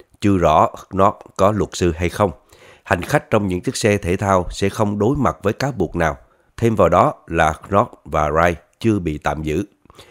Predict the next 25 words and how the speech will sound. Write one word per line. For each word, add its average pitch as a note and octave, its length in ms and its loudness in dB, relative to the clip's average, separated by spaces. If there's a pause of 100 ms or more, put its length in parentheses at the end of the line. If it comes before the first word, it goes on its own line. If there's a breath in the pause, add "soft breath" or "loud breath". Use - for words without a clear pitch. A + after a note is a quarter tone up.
(180 loud breath)
Hình G2 160 0
ảnh F#2 160 0
thu A#2+ 200 0
được F2 260 0
bởi E2+ 200 0
The E2+ 60 2
News E2+ 440 -2
cho F2 140 2
thấy G#2 340 -4
một - 200 -6
chiếc A#2+ 240 -2
Lamborghini F2+ 640 0
và D#2 200 -2
Convert E2+ 420 -2 (360 loud breath)
đã F2 80 -2
cố B2 240 2
gắng B2+ 300 -2
vượt F2 200 0
qua G2 160 0
các - 220 -6
xe G2+ 180 0
ở - 120 -4
làn E2+ 280 -2
bên F2 160 -4
trái A2 320 -2